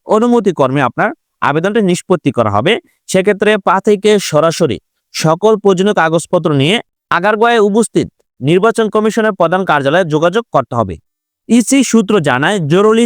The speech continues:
চিকিৎসা, বিদেশে অধ্যয়ন, প্রবাসীদের পাসপোর্ট ও ভিসা সংক্রান্ত প্রয়োজন সহ অত্যাবশ্যক পরিস্থিতিকে বিশেষ জরুরি হিসেবে বিবেচনা করা হবে। যে সকল নাগরিকরা বর্তমানে প্রবাসে বসবাস করছেন বা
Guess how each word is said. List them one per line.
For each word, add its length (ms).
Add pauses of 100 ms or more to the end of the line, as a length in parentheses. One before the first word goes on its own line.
চিকিৎসা, 440 (120)
বিদেশে 460 (140)
অধ্যয়ন, 400 (600)
প্রবাসীদের 500 (120)
পাসপোর্ট 460
ও 80
ভিসা 280
সংক্রান্ত 500 (340)
প্রয়োজন 360
সহ 220 (520)
অত্যাবশ্যক 640 (140)
পরিস্থিতিকে 580 (420)
বিশেষ 400 (100)
জরুরি 360
হিসেবে 380
বিবেচনা 480
করা 180
হবে। 180 (480)
যে 120
সকল 320 (100)
নাগরিকরা 560
বর্তমানে 460
প্রবাসে 420
বসবাস 400
করছেন 360
বা 140